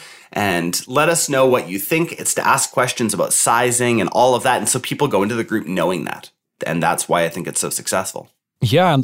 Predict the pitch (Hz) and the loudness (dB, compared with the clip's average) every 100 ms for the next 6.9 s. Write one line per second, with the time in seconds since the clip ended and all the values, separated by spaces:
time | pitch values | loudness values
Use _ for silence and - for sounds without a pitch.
0 | - 165 190 226 135 104 107 110 107 120 | 4 2 4 4 4 4 4 6 6 6
1 | 110 110 113 - 110 90 - 151 196 107 | 6 6 2 4 4 4 4 4 6 6
2 | 101 95 107 104 101 - 120 107 101 131 | 4 2 4 4 4 6 6 6 4 2
3 | - 101 117 120 95 - 107 104 104 - | 2 2 4 4 4 4 6 6 4 2
4 | 104 95 95 92 - 90 85 - 104 98 | 4 6 6 6 2 2 0 0 0 2
5 | - 101 95 - 98 - 107 - 95 95 | 2 4 4 4 0 2 2 4 4 6
6 | 127 127 117 113 101 - 139 - 104 | 4 4 2 4 4 6 4 4 0